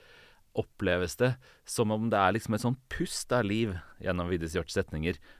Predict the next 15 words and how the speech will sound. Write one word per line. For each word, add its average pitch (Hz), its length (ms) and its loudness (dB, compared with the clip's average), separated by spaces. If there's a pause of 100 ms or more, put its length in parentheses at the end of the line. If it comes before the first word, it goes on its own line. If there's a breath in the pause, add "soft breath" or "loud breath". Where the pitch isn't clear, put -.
når 101 140 0
man 120 100 2
liksom - 220 -2
er 98 200 4
i 107 60 4
en 123 80 2
sånn 110 160 2
resonerende, 101 800 2
som 117 100 -8
sagt, 107 220 -4
veldig 98 360 2
velformulert 90 920 0
og 101 120 -4
veldig 101 260 4
intelligent 90 580 0